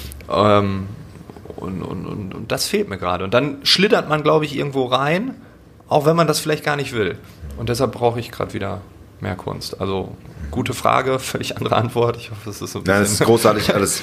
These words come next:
Speaker 2: berührt mich gerade sehr tief, weil ich hab ein, also ich hab dieses Bild vor Augen. Ich glaub, das ist so ein ganz berühmtes Bild aus den fünfziger, sechzigern mit dem, ich glaub, der Clown. Ja, das ist sogar von Charlie Chaplin, sogar noch früher. Wo, und, und, und die, die Unterschrift oder die,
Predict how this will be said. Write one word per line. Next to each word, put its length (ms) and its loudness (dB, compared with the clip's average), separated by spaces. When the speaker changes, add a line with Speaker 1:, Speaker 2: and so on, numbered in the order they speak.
Speaker 2:
berührt 320 4
mich 160 0
gerade 260 0
sehr 220 2
tief, 340 -6
weil 360 4
ich 180 -4
hab 200 -4
ein, 520 2
also 160 -2
ich 40 0
hab 80 0
dieses 200 -2
Bild 280 6
vor 200 2
Augen. 140 4
Ich 40 -2
glaub, 100 -2
das 80 -6
ist 80 -6
so 60 -4
ein 40 0
ganz 160 2
berühmtes 380 -2
Bild 220 2
aus 120 2
den 280 -2
fünfziger, 500 0
sechzigern 440 2
mit 140 0
dem, 140 2
ich 80 -8
glaub, 140 -2
der 120 0
Clown. 520 0
Ja, 260 4
das 180 -2
ist 80 -8
sogar 160 2
von 160 -6
Charlie 240 -6
Chaplin, 400 -2
sogar 140 0
noch 140 -2
früher. 400 0
Wo, 220 6
und, 220 0
und, 160 0
und 180 0
die, 60 6
die 80 0
Unterschrift 440 2
oder 140 4
die, 220 2